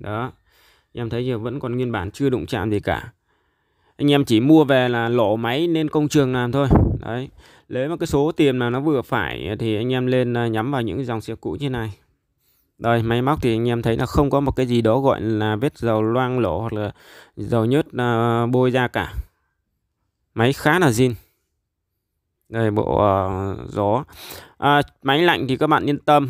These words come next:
ngồi trong cabin nếu mà mùa hè ở ngoài Bắc hoặc, à, trong miền Nam mà cái độ mà tầm khoảng, à,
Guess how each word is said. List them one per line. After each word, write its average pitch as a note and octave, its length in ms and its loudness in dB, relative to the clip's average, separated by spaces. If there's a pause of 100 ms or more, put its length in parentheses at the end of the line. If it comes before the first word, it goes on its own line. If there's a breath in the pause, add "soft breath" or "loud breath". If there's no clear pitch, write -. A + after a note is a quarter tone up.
ngồi B2 240 2
trong C3 240 -2
cabin C3+ 400 2
nếu C#3 100 0
mà D3+ 120 2
mùa A#2 200 4
hè A#2+ 240 4
ở G#2+ 200 2
ngoài G#2+ 240 0
Bắc F3 240 0
hoặc, - 200 2
à, G#2+ 280 0
trong B2 240 -2
miền A2+ 240 2
Nam C#3 280 4
mà A#2 100 0
cái B2 260 -4 (120)
độ - 380 0
mà G#2+ 220 -2 (140)
tầm A2 220 -2
khoảng, F2 280 -6
à, F#2+ 300 0